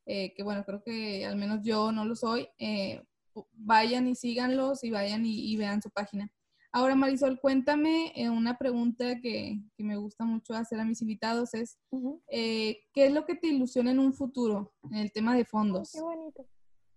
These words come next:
Speaker 2: Antes de eso, nada más, ah, dijiste algo, este, hace un momento que me gustó mucho. Dijiste que es una inversión y, pues, sí lo es. Si estamos viendo el tamaño de fondos que uno se puede ganar versus lo que cuesta la membresía, con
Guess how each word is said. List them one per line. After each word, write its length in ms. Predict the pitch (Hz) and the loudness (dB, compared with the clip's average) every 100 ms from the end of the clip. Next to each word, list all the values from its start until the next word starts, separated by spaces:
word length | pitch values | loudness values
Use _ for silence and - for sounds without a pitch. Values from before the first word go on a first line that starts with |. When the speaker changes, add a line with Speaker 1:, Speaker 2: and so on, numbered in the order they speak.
| - - | -20 -4
Speaker 2:
Antes 280 | 269 285 330 | 0 0 2
de 60 | 311 | 0
eso, 120 | 311 | 2
nada 120 | 311 262 | 2 2
más, 260 | 254 - _ - | -2 -6 _ 0
ah, 100 | 254 | 2
dijiste 400 | 233 240 247 226 | 2 0 0 6
algo, 640 | 269 277 269 247 208 180 196 _ _ _ _ _ _ _ | 6 8 6 4 0 -6 -12 _ _ _ _ _ _ _
este, 640 | 220 208 _ 202 196 185 190 _ _ | -6 -6 _ -2 0 -4 -10 _ _
hace 200 | 226 220 | -8 -2
un 60 | 247 | 2
momento 320 | 233 233 247 | 2 4 2
que 80 | 247 | 2
me 140 | 214 | 0
gustó 240 | 202 196 220 | -2 -4 -4
mucho. 400 | 226 226 294 302 | -4 -4 -6 -6
Dijiste 460 | 220 208 220 233 | -8 -2 0 0
que 80 | 226 | 0
es 180 | 226 - - | -2 -4 0
una 160 | 233 | 2
inversión 580 | 226 220 208 208 202 214 - | 4 2 0 -4 -4 -8 -8
y, 80 | |
pues, 360 | 202 208 - - _ _ _ - _ _ _ | -4 -6 -8 -20 _ _ _ -20 _ _ _
sí 160 | - | -2
lo 100 | 285 | 4
es. 140 | 330 285 | 4 4
Si 60 | |
estamos 320 | 226 247 262 262 | 2 6 6 6
viendo 200 | 269 277 | 6 6
el 80 | |
tamaño 400 | 254 240 254 277 | 4 2 2 4
de 80 | 285 | 4
fondos 340 | 269 254 - - | 4 -2 -2 -4
que 60 | 247 | 0
uno 100 | 240 | 0
se 100 | 226 | 0
puede 260 | 247 240 | 2 2
ganar 340 | 233 214 202 196 | 2 2 0 -2
versus 580 | 196 190 202 190 208 208 | -12 -2 -2 0 -4 -2
lo 140 | 202 | -4
que 120 | 202 | -4
cuesta 280 | 196 220 269 | -4 -4 0
la 100 | 262 | 2
membresía, 640 | 226 208 202 - 262 285 _ _ _ _ _ _ _ _ _ _ _ | 2 -2 -4 -6 -6 -6 _ _ _ _ _ _ _ _ _ _ _
con 560 | - 226 220 214 202 | 0 4 6 4 2